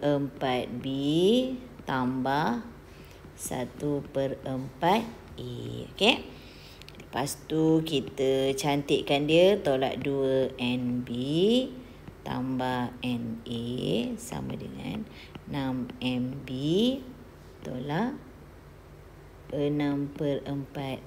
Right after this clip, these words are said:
M B juga tambah satu per empat M A. Okey. Lepas tu, banding beza.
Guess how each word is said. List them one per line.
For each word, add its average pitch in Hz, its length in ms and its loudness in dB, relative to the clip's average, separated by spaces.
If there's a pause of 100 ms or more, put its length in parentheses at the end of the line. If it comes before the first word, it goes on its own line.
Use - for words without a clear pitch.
M 135 480 -6
B 127 240 -4
juga 135 800 -4 (1400)
tambah 156 720 4 (560)
satu 151 560 0
per 143 320 0
empat 135 560 -4 (160)
M 120 320 -6
A. 123 400 0
Okey. 170 240 4 (480)
Lepas 233 400 10
tu, 302 160 6
banding 220 400 10
beza. 156 240 10